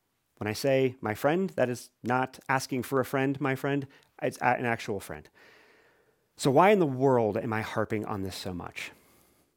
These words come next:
What I am trying to get across is that none of us, myself included, have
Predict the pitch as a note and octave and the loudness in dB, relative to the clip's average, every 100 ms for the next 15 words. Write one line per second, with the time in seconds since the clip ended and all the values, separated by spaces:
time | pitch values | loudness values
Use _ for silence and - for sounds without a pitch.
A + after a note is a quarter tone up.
0 | _ _ _ _ _ _ C3 D3 A3 G3 | _ _ _ _ _ _ 2 4 4 2
1 | - D3 C#3+ C3 A#2+ A2 - G#2 G2+ - | 0 0 0 -2 -4 -6 -4 -4 -4 -8
2 | - - - _ _ _ _ _ _ _ | -14 -16 -20 _ _ _ _ _ _ _
3 | C3 A#2+ C3 C3+ D3 E3+ B2 F2+ - - | -2 0 2 4 4 4 2 -2 -8 -14
4 | - A#2+ - E3 G3 E3 - C#3 D3 G3 | -10 -8 -6 -4 -2 -2 0 0 2 0
5 | - _ _ _ _ _ _ - B2+ | -2 _ _ _ _ _ _ -4 -4